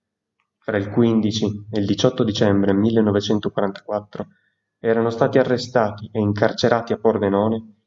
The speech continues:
i familiari di Anto Zilli, il padre, l'ingegnere Guido Zilli,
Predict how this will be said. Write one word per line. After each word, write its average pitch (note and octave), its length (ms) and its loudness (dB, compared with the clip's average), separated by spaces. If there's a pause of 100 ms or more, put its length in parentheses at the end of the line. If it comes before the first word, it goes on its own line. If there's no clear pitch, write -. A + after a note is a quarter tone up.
i A2 100 -8
familiari A2 600 2
di G#2 100 0
Anto G2+ 340 -2
Zilli, F#2+ 400 -14 (640)
il G#2 140 -8
padre, G#2 600 0
l'ingegnere G2+ 580 2
Guido G2+ 320 0
Zilli, G2+ 360 -4